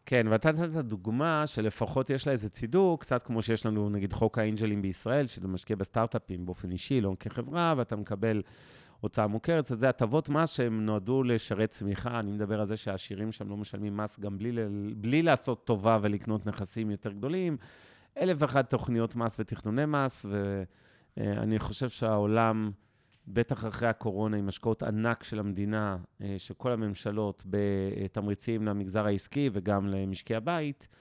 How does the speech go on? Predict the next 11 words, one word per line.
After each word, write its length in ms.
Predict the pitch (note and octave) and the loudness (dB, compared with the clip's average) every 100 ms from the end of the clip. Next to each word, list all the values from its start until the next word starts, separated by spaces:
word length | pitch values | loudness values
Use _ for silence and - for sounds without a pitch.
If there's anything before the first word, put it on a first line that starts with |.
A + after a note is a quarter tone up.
| _ _ _ _ | _ _ _ _
לא 120 | A#2 | 0
תהיה 220 | D#3 D#3 C3+ | 0 2 2
ברירה 360 | A2+ A#2 B2 | 4 4 4
אלא 120 | A#2 | 2
לטפל 420 | G#2 - G#2 B2+ A#2 | 0 -2 -2 -2 -2
בנושא 380 | G2+ G#2 - | -2 -4 0
המיסוי 640 | A2 G2 - - F3 E3 C#3+ | 0 0 -2 0 2 2 2
ולעשות 480 | G2 G2+ G2 G2 A2 | 0 -2 -2 -4 -6
קצת 180 | - G#2 | -8 -8
יותר 200 | G2 G#2 | -6 -6
שוויוניות, 920 | - G2+ F#2+ G2+ A#2 D#3 D#3 - - | -4 -4 -2 -2 0 0 0 -4 -16